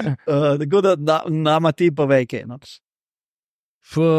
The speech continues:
Speaker 2: drugače se je moj oče s tem ukvarjal. Ehm, zdaj sem pa jaz to od njega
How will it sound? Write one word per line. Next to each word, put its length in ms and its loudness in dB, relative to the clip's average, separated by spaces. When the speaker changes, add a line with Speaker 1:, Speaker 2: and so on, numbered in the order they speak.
Speaker 2:
drugače 300 0
se 60 0
je 60 4
moj 360 2
oče 280 -2
s 40 -10
tem 180 0
ukvarjal. 400 -2
Ehm, 840 0
zdaj 160 0
sem 160 -2
pa 120 -2
jaz 160 0
to 120 -2
od 80 0
njega 400 0